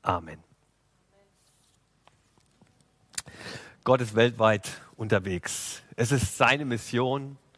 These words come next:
und Gott beteiligt uns. Das ist ja das Geheimnis.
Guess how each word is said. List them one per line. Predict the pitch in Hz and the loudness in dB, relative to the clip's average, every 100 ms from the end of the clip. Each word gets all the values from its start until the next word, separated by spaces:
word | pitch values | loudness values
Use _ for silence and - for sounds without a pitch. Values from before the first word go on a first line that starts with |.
| - | -12
und | 127 | -8
Gott | 123 | -6
beteiligt | - 110 113 147 131 - | -6 0 4 4 4 -2
uns. | 95 85 - - - - - | -8 -10 -10 -12 -12 -18 0
Das | 117 | 2
ist | 117 | 2
ja | 117 107 98 - - - | 4 4 2 -8 -10 0
das | 107 - | 0 2
Geheimnis. | - - 117 113 90 82 - - | 0 2 0 -2 -8 -10 -12 -14